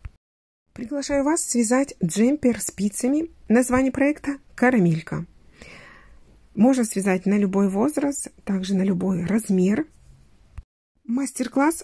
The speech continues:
очень подробный, наглядный, состоит из четырех частей. Формат мастер-класса — видео, видеофайлы.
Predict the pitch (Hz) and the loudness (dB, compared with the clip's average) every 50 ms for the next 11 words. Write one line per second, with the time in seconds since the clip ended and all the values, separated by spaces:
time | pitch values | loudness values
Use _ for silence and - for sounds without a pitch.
0 | - - 262 254 220 - 208 175 - 202 202 208 208 185 180 170 196 226 262 - | -2 0 0 0 2 2 0 0 2 2 2 2 2 2 2 2 2 2 2 2
1 | - 202 220 240 226 220 208 190 180 180 170 202 226 233 254 - - - - - | 2 4 4 4 4 4 4 4 2 2 2 0 0 0 -2 -4 -8 -10 -8 -6
2 | - 214 - - - 226 233 233 220 - - - - 220 226 226 - - - - | -4 -6 -4 0 2 2 4 4 2 0 -2 0 2 4 4 4 2 -2 -8 -12
3 | - - - 170 - 220 214 208 196 170 - - - - - 226 - - - - | -12 -10 -8 0 2 2 4 4 2 2 0 -6 -10 -8 -6 -6 -6 -6 -6 -2
4 | 185 180 190 214 - - - - - - - - - - - - - 220 262 262 | 0 2 2 2 0 -2 -8 -18 -20 -20 -20 -20 -20 -18 -10 -4 0 2 2 2
5 | 262 311 330 - 269 285 - - - 226 - - 226 214 226 226 - - - 208 | 2 2 0 0 -2 -2 -2 -2 -4 -4 -2 -2 -2 -2 -2 -2 -4 -6 -6 -6
6 | - - - 180 175 180 180 160 175 170 165 160 156 - - - - - - _ | -6 -6 -6 -4 -4 -4 -4 -4 -4 -4 -4 -6 -8 -10 -16 -20 -20 -20 -20 _
7 | - _ _ - - 175 247 269 - 233 208 - - - 156 160 175 170 170 156 | -20 _ _ -10 0 0 2 2 2 0 0 -2 -4 -6 -4 -4 -4 -4 -6 -8
8 | 156 | -10